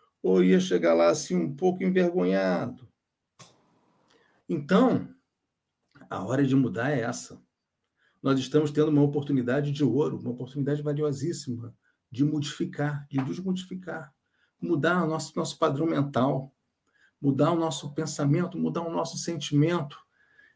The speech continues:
mudar essa energia que está ao nosso redor.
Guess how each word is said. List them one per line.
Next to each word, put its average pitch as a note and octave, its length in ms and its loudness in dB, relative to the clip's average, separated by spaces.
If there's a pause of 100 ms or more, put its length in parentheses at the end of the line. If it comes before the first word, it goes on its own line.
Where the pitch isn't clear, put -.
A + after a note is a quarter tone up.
(380)
mudar E3+ 400 8
essa F#3+ 180 6
energia F#3 560 8
que F#3+ 100 2
está - 180 0
ao F#3 60 6
nosso F3+ 280 4
redor. D3 680 0